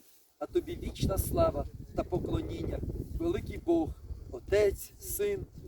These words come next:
та Дух Святий. Амінь. Отче наш, сущий на небесах, нехай святиться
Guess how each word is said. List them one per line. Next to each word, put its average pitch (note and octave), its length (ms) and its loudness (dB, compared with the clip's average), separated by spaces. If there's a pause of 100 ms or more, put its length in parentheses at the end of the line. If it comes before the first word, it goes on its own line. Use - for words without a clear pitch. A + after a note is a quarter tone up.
(120)
та B2+ 120 -6
Дух - 260 0
Святий. - 580 -2 (500)
Амінь. C3+ 500 -2 (720)
Отче F4+ 560 4
наш, - 460 -6 (280)
сущий - 720 -6 (140)
на C#3+ 220 0
небесах, C3+ 640 -4 (540)
нехай F#4 580 2
святиться D#4+ 920 -4